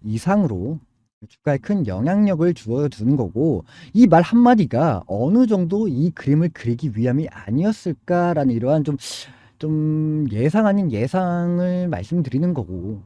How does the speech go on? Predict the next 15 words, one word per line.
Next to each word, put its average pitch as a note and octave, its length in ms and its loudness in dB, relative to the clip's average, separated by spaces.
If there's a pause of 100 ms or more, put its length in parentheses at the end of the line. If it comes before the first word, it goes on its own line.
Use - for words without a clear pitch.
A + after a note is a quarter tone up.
(320)
뭐, G3+ 200 6
그런 A#3 320 8
배경에 A3+ 540 8
있기에 C3 520 2
지금 A#2+ 180 -6
현 G#3 160 2
주가, D3+ 420 0
뭐, A2+ 100 -4
현재 F#3 240 0
생각하기에는 F#3 640 0
연이은 F3+ 360 6
상승은 A3+ 680 4
맞아요. C#3 720 -4
뭐, A2 120 -10
맞는데 A2 640 0